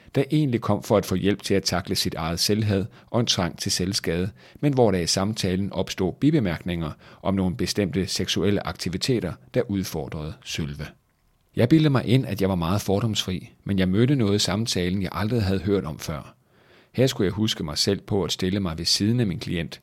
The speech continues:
ikke være vindueskikker og stole på, at min klient selv kunne se grænsen. Det er en øvelse i at komme tilbage på sporet følelsesmæssigt inde i sig selv.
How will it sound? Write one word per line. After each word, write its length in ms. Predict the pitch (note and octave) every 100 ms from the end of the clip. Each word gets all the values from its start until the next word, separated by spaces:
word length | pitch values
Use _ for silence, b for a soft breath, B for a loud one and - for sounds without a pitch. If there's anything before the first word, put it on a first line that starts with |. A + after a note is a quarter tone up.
| _ B2
ikke 240 | C3+ C#3+
være 180 | G#2 E2
vindueskikker 640 | F2 F#2+ G#2 - F2 E2+ - B B B
og 160 | - F#2
stole 380 | - A2 B2+
på, 220 | B2 G#2+ -
at 160 | F#2
min 120 | F#2+
klient 320 | - F#2 F#2+ -
selv 240 | - G2+
kunne 200 | - G2
se 200 | - F2+
grænsen. 440 | - D2 D2+ - - b b b b b
Det 120 | F2+ A2+
er 40 |
en 100 | A#2+
øvelse 380 | F#2+ G2+ - F#2
i 160 | G2
at 100 | E2+
komme 240 | - F2+ E2+
tilbage 380 | F2 - F2 F#2+
på 120 | G#2
sporet 380 | - F#2 F2 C#2+
følelsesmæssigt 680 | F#2 A2+ - - C2+ - -
inde 240 | E2 D#2+
i 60 | F2
sig 140 | -
selv. 220 | - C#3+